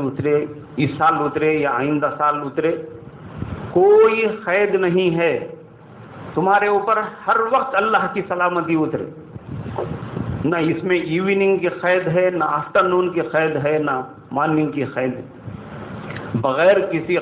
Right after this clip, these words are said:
قید کے یہ مطلق دعا ہے، ہمیشہ کے لیے دعا ہے۔ ورحمۃ اللہ وبرکاتہ،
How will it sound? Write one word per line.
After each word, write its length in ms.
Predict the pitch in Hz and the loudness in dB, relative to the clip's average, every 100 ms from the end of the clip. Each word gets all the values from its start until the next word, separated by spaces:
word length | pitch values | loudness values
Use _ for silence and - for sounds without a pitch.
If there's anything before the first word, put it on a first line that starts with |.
| - | -2
قید 300 | 151 180 202 165 139 | 0 2 2 2 0
کے 160 | 147 160 165 - - - | -2 -2 -2 -8 -14 -6
یہ 160 | 151 175 156 | 0 0 0
مطلق 440 | 190 - 190 226 226 160 | -4 -4 2 2 2 -2
دعا 260 | 190 190 180 | 2 4 4
ہے، 140 | 175 196 - | 2 -2 -2
ہمیشہ 400 | 190 220 226 214 202 | -2 0 0 0 0
کے 100 | 190 | -2
لیے 160 | 196 190 | 0 0
دعا 220 | 170 160 120 | 2 0 0
ہے۔ 80 | - - - - - - - - - - - - - - - - - - | -6 -14 -20 -20 -20 -20 -18 -18 -16 -14 -14 -8 -6 -6 -8 -8 -6 -2
ورحمۃ 480 | 135 165 160 170 | 0 0 0 0
اللہ 360 | 170 160 170 170 | 0 2 2 4
وبرکاتہ، 680 | 165 165 151 143 151 147 | 2 0 -2 2 0 2